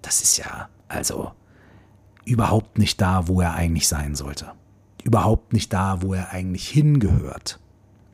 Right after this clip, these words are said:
Und überhaupt nicht da, wo eigentlich die Tradition und die Kultur ist und eigentlich absolut suboptimal.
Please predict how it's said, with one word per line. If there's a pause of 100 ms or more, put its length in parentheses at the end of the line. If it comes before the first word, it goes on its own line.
(160)
Und
überhaupt
nicht
da,
wo
eigentlich
die
Tradition
und
die
Kultur
ist
und (1120)
eigentlich
absolut
suboptimal.